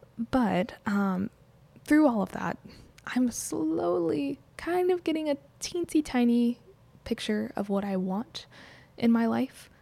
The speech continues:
at least right now. I know that's always going to change, but after so long of just not knowing,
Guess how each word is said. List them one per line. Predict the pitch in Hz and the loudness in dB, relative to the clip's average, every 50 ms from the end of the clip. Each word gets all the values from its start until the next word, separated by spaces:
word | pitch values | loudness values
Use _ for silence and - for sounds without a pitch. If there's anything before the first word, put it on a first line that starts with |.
| - _ _ _ | -20 _ _ _
at | - 220 220 | -4 -2 0
least | 208 202 - - - | 0 -2 -2 -2 -4
right | 202 - | -4 -2
now. | - 190 185 196 214 226 | -2 -2 -2 -2 -2 0
I | 214 202 | 0 2
know | 202 196 190 208 | 2 2 2 2
that's | 208 196 - 196 | 0 0 2 2
always | 196 202 202 202 | 4 4 2 2
going | - - 202 196 196 | 0 -2 -2 0 0
to | 190 180 | -2 -4
change, | - - 196 185 196 214 226 - - - - - - - - - - - - - - | -4 -2 -2 0 0 0 -2 -4 -6 -12 -20 -20 -20 -20 -20 -20 -20 -20 -20 -8 -4
but | - - - | -4 -2 -2
after | 220 220 - - 233 | -2 -4 -2 -2 -2
so | 214 - - - 233 240 254 | -2 0 0 2 4 4 4
long | 254 233 196 190 190 196 196 202 208 196 | 4 2 0 -2 -2 -2 -2 -2 -2 -2
of | 190 185 - | -4 -6 -8
just | - - 190 180 - - - - - - - - - - - | -6 -4 -4 -4 -4 -6 -8 -12 -18 -18 -20 -20 -20 -8 -2
not | 214 190 190 190 180 180 185 - - | 2 2 2 2 2 0 -2 -2 -2
knowing, | 202 185 180 175 185 185 196 202 208 214 214 220 | -2 -2 -2 -2 -2 0 0 0 0 0 0 -2